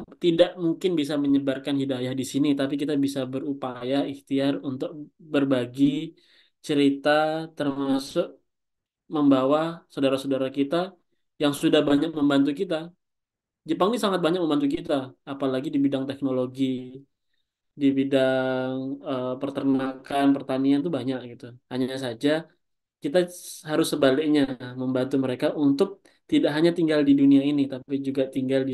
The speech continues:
surga nanti. Nah, ini perjalanan yang berbeda bagi saya di sekolah di sini gitu. Yang kedua, tentu Jepang memiliki sekitar lebih dari lima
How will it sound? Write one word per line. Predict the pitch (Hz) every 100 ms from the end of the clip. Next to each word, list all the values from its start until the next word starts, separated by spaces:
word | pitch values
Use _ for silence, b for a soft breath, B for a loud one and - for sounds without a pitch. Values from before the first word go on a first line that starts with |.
| -
surga | 131 123 113
nanti. | 107 - 113 104 101 113
Nah, | 107 101 107
ini | 143 160 160 B B B _
perjalanan | 139 139 127 127 147 139
yang | 123 123 - _ _ _ _ 143
berbeda | 143 170 165 139
bagi | 135 135
saya | 131 143
di | 139 139
sekolah | - 131 127
di | 131 143
sini | 139 120 113 117
gitu. | 113 113 _ _ _ _ _ _ _ _ - 143
Yang | 147
kedua, | 151 143 160 196 - B B B _
tentu | 165 294 285 262 196 226 277 - _ _ _ _ 170
Jepang | 165 170 196 190
memiliki | 170 156 151 139 202 190 165
sekitar | - - 151 143 180 170 175 175 175 - _ _ -
lebih | 180 202 175
dari | 156 156
lima | 160